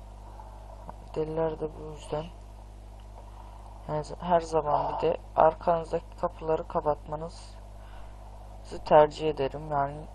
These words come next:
çünkü ne yapacaksın ya? Niye onayladın ki sen? Allah Allah. Devam et. Ha. Ben de diyorum, alacak mı?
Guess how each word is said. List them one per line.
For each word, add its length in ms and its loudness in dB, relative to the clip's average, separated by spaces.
çünkü 480 -10
ne 60 -8
yapacaksın 360 -10
ya? 140 -8
Niye 160 -4
onayladın 640 -6
ki 120 -12
sen? 180 -12
Allah 80 -6
Allah. 800 -12
Devam 240 -8
et. 420 -12
Ha. 380 -2
Ben 160 -10
de 120 -12
diyorum, 260 -2
alacak 480 -2
mı? 100 -8